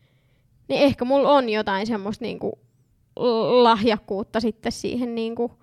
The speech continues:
just siihen pikamatkaan. Et kropaltani mä en oo mikään niinku ihanteellinen kelaaja. Et mulla on jyrkkä skolioosi, jota oikeastaan juuri kellään muulla mun luokassa ei ole.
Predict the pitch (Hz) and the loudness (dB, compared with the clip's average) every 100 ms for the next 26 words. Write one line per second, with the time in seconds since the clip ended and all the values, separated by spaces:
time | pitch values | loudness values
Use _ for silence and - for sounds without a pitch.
0 | _ _ _ _ - 220 208 - 247 240 | _ _ _ _ -18 -10 -10 -6 -2 0
1 | 220 226 233 226 233 - 240 233 - _ | 0 2 2 2 0 0 0 0 -4 _
2 | _ _ _ _ - 208 - - 262 285 | _ _ _ _ -10 -6 -6 -2 0 4
3 | 285 233 208 202 208 208 214 208 196 208 | 4 4 2 0 0 0 -2 -4 -4 -6
4 | - - - 180 196 214 214 - _ _ | -6 -4 -4 -4 -8 -6 -8 -10 _ _
5 | _ _ _ _ - 226 240 233 247 247 | _ _ _ _ -6 -2 0 2 2 4
6 | 240 240 240 240 240 240 240 247 - - | 2 0 -2 -2 0 0 0 -4 -10 -20
7 | _ _ _ _ _ _ - - _ _ | _ _ _ _ _ _ -20 -20 _ _
8 | 220 220 220 226 262 269 - 220 - 247 | -10 -6 -4 0 0 0 -2 -4 -4 -10
9 | - 285 302 262 226 220 226 214 190 233 | 0 2 4 4 4 2 2 0 -2 -4
10 | 220 220 214 214 - _ _ _ _ 196 | -2 -2 0 -2 -2 _ _ _ _ 0
11 | 226 220 214 208 - 208 208 202 - - | 0 2 0 -2 -4 -2 -2 -4 -12 -20
12 | - - _ _ _ _ - 214 220 220 | -20 -20 _ _ _ _ -8 -4 -4 -2
13 | 240 233 208 202 208 208 208 208 214 214 | 0 2 2 0 -2 -2 -4 -6 -4 -2
14 | 226 - 240 - 202 - 254 | -4 -4 -4 -4 -4 -2 0